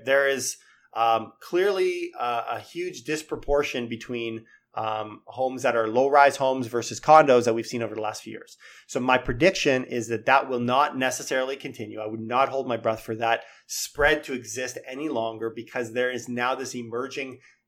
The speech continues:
demand for homes with backyards that are being conflicted between two of the most powerful generations, uh, here in Canada.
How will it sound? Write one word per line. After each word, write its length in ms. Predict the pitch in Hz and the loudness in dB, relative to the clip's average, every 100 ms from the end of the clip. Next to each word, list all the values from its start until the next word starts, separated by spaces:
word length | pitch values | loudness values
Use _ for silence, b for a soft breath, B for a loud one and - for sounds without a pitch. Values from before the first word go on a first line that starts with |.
| - | -6
demand 720 | 120 120 139 139 117 113 113 | -2 4 6 6 4 0 0
for 160 | 120 | 0
homes 320 | 110 131 131 | 2 -2 -2
with 160 | 123 117 | -6 0
backyards 600 | 123 113 - 123 117 110 | 2 2 4 6 6 4
that 120 | 117 | 0
are 80 | 110 | 0
being 320 | 110 117 113 | -2 -4 -6
conflicted 500 | 110 113 - 143 120 | -8 -10 -6 -6 -6
between 440 | 110 107 - 113 - - | -8 -10 -8 -8 -10 -8
two 180 | 151 | -4
of 100 | 147 | -2
the 80 | 123 | 0
most 220 | 117 113 | 0 0
powerful 480 | - - 127 123 117 | 0 6 8 8 2
generations, 800 | 110 117 110 113 110 110 107 - - B B | -2 -2 0 -2 -2 -8 -12 -16 -18 B B
uh, 100 | - | -8
here 280 | 107 - 120 | 2 4 4
in 80 | 113 | 4
Canada. 580 | - 123 120 110 107 | 8 8 8 4 -2